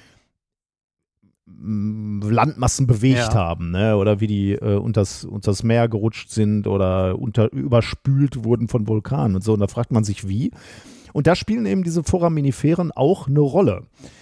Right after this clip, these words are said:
Speaker 1: Ähm, jetzt geht's nämlich weiter. Salzmarsch-Foraminiferen zeigen eine deutliche Höhenzonierung als Folge sich ändernder Bedingungen wie Salzgehalt. Und Marine zeigen, also marine Foraminiferen,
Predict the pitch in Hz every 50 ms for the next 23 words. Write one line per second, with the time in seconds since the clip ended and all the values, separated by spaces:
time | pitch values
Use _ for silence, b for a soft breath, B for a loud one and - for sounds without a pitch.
0 | B B B B B - 120 123 123 123 127 127 127 123 120 120 117 110 120 -
1 | _ - 123 - - - - 123 - - 147 - - 151 135 110 104 120 131 -
2 | - 151 120 107 147 208 247 - - - 120 113 110 120 127 - - - - 143
3 | 135 127 127 123 123 120 120 123 - - - 113 113 120 - 156 170 175 - -
4 | 151 139 147 151 147 147 - - 143 131 127 120 104 - 120 120 147 208 247 -
5 | - 202 202 - - - 185 165 135 117 147 185 226 214 160 131 120 110 - -
6 | - - 113 113 110 104 101 104 104 107 104 110 107 127 170 214 240 247 - _
7 | _ - 127 123 - - - 139 143 160 180 185 185 143 139 135 - - 156 165
8 | 175 160 151 151 143 127 120 131 120 110 131 151 170 175 160 151 143 120 131 135
9 | 117 117 127 131 156 165 - - - - 87 78 85 85 - 110 147 - - -
10 | B B B B B B B B B B B B B - 147 147 147 147 123 -
11 | 131 147 180 214 220 226 226 214 202 190 - _ _ _ - - - 139 139 165
12 | 190 202 196 190 185 180 165 - - - 90 95 95 92 95 92 104 120 123 117
13 | 113 113 110 - - - 123 110 113 110 107 104 104 101 - - 120 131 139 151
14 | 151